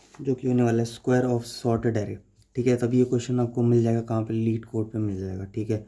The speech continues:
तो लीड कोड पे आपको इसको प्रैक्टिस करनी है। मैं आपको बताता हूँ क्वेश्चन क्या है।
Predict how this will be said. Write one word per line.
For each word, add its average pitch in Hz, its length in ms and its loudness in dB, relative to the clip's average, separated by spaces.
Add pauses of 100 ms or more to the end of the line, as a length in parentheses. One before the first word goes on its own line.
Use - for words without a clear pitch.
(400)
तो 135 60 6
लीड 131 240 4
कोड 139 280 0
पे 139 140 6
आपको 131 280 0
इसको 127 180 -6
प्रैक्टिस 123 380 -4
करनी 127 220 2
है। 127 60 2
मैं 123 60 4
आपको 120 180 0
बताता 117 240 0
हूँ 123 60 2
क्वेश्चन 113 320 0
क्या 110 100 0
है। 104 160 -8